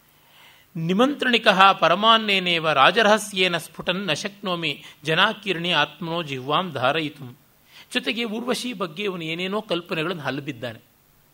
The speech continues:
ಎಲ್ಲ ಬಿಟ್ಟು ವಿದೂಷಕನಿಗೆ ಯಾಕೆ ಹೇಳ್ತಾನೆ ಅಂದ್ರೆ, ಒಂದು ಎಮೋಷನಲ್ ಔಟ್ಲೆಟ್ ಅನ್ನೋದು ಬೇಕಲ್ಲ. ನನ್ನ ಸ್ನೇಹಿತ ಬಂದು ಪಾಪ ಅವನ ಸಂಕಟ ಹೇಳದಂತೆ ಆಗುತ್ತದೆ.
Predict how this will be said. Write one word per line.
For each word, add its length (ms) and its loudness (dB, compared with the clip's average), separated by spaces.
ಎಲ್ಲ 200 4
ಬಿಟ್ಟು 260 -2
ವಿದೂಷಕನಿಗೆ 500 -6
ಯಾಕೆ 160 -2
ಹೇಳ್ತಾನೆ 400 -4
ಅಂದ್ರೆ, 560 -8
ಒಂದು 120 -6
ಎಮೋಷನಲ್ 540 -4
ಔಟ್ಲೆಟ್ 500 -4
ಅನ್ನೋದು 240 -6
ಬೇಕಲ್ಲ. 400 -4
ನನ್ನ 220 2
ಸ್ನೇಹಿತ 360 -2
ಬಂದು 300 0
ಪಾಪ 220 -4
ಅವನ 180 2
ಸಂಕಟ 380 -10
ಹೇಳದಂತೆ 640 -8
ಆಗುತ್ತದೆ. 500 0